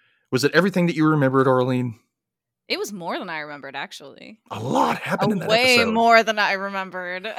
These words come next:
Speaker 2: <laughs>
Speaker 1: I didn't remember all that happening in the first
Speaker 2: I didn't
Speaker 1: episode.
Speaker 2: either. I thought it was much simpler and they spent more time on a lot of the scenes,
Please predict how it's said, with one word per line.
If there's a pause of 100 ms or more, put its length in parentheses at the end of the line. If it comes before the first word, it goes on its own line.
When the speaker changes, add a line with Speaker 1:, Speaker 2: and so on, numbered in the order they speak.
(120)
Speaker 2:
<laughs>
Speaker 1:
I
didn't
remember
all
that
happening
in
the
first
Speaker 2:
I
didn't
Speaker 1:
episode.
Speaker 2:
either.
I
thought
it
was
much
simpler
and
they
spent
more
time
on
a
lot
of
the
scenes,